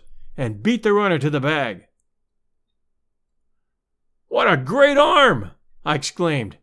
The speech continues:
deep in my throat. "It's the lad's day. He can't be stopped." A keen newsboy sitting below us broke the amazed silence in the bleachers.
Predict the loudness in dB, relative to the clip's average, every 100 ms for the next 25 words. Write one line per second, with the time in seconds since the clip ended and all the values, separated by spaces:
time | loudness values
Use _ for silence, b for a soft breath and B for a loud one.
0 | _ 0 2 2 0 0 0 -2 -2 -12
1 | _ _ _ -6 -6 -2 0 2 2 0
2 | 0 0 0 -4 -12 _ _ -2 -2 0
3 | 0 0 -4 -4 -2 -2 -2 -10 _ _
4 | _ _ _ _ _ _ _ _ _ _
5 | -12 -4 -2 2 2 2 0 -2 -2 0
6 | -2 0 0 0 -2 -2 -2 -2 -4 -2
7 | -2 -2 -4 -4 -2 -2 -2 -4 0 -2
8 | -2 -8 -14